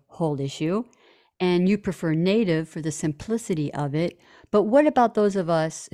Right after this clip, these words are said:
who really want to be politically correct, so to speak? Okay, so take the word Indian, for example. I mean, the Cleveland Indians, known as the Indians since nineteen fifteen, is now the Cleveland Guardians.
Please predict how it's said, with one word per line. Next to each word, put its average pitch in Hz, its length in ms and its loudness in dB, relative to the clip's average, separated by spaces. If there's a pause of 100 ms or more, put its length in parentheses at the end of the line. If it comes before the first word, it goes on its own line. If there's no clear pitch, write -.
who 180 160 0
really 208 340 4
want 185 220 2
to 170 80 -2
be 170 120 0
politically 165 680 -2
correct, 147 480 -2
so 185 200 -2
to 190 80 -2
speak? 226 600 -4 (960)
Okay, 190 280 0
so 180 300 0 (360)
take 277 180 0
the 285 80 2
word 226 220 6
Indian, 160 340 0
for 143 140 -8
example. - 600 -8
I 165 120 0
mean, 160 360 2
the 180 80 -2
Cleveland 220 420 2
Indians, 156 540 -2 (140)
known 202 320 6
as 190 120 2
the 185 100 0
Indians 175 420 0
since 156 300 -6
nineteen 180 560 0
fifteen, 151 720 -2 (440)
is 190 160 2
now 196 220 4
the 196 120 0
Cleveland 180 460 0
Guardians. 147 680 -4